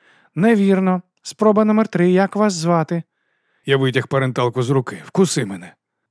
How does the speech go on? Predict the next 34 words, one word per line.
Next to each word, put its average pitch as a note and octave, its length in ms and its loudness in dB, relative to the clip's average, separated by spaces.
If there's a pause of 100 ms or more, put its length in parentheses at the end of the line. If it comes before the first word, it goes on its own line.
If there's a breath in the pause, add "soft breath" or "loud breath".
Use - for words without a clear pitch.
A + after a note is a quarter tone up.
(440)
"Невірно". G3 680 2 (300)
До C#3 140 2
мене B2+ 220 0
потягнулася B2+ 640 -2
роборука. A#2+ 560 -4 (360)
Я C3 120 0
скотився C3 460 -2
з A2+ 80 -6
ліжка, C#3 280 -2
що - 220 -6
виявилося A#2+ 540 -2
помилкою. A2 500 -8 (520 soft breath)
Інші D3 260 0
ж C3+ 80 0
ботрубки C3 460 -2
лишилися B2+ 600 -2
приєднаними. A#2+ 680 -6 (760 soft breath)
Трубка D3 320 -2
з B2 80 -4
дупи C3 240 -2
випала, C3+ 500 0 (140)
навіть C3+ 260 -4
не C#3+ 60 -2
боліло. C3 400 -2 (400 soft breath)
Накачаний C3 480 -2
катетер, C3+ 400 -2
який A#2+ 260 -4
все B2 220 -4
ще B2 160 -4
стирчав A#2+ 460 -4
з G#2 80 -12
пенісу, C#3 400 -4
теж A#2 280 -2
вирвався. G#2 500 -12